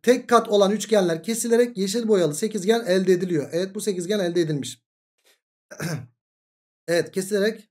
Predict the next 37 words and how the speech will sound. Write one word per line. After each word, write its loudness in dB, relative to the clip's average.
boyalı 0
sekizgen -4
oluşturuyor. -4
Kesilen 0
üçgenlerin 2
alanları 0
toplamı -2
on -2
altı -2
birim -2
kare -4
olduğuna -4
göre 0
yeşil -4
boyalı 2
sekizgenin -8
alanı 0
kaçtır -2
diye 0
soruluyor -2
arkadaşlar -6
bize. -12
Evet 2
burada 0
da 2
iki -8
tane 2
eş 2
kare 2
kenar 0
uzunlukları 0
eşit -2
olan 0
on -2
altıgeni 0
oluşturacak -6
şekilde. -12